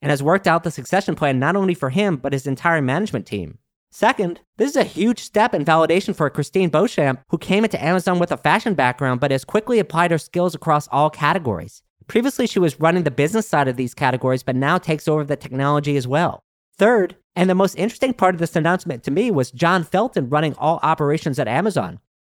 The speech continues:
If you look at John's background, he has about three years recently as the leader of delivery services group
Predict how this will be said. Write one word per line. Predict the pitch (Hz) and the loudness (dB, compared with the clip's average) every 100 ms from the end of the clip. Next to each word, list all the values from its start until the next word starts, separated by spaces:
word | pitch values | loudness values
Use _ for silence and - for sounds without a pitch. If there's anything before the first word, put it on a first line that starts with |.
| _ | _
If | - | 0
you | 220 | 2
look | 311 330 | 2 0
at | |
John's | 247 214 180 | 2 2 2
background, | 139 165 220 165 135 | 2 2 2 -2 0
he | |
has | 175 165 | -2 -4
about | 147 160 147 | -2 -2 -2
three | 165 202 | -2 -2
years | 208 156 196 160 | 0 0 0 0
recently | 131 151 190 214 185 156 | -2 -2 -2 -2 -2 -2
as | 135 127 | -4 -4
the | 131 | -4
leader | 131 160 175 | -2 0 0
of | 143 | -2
delivery | 139 151 160 | -2 0 -2
services | 131 147 190 202 131 | -2 -2 -2 -4 -4
group | 127 120 | -2 -4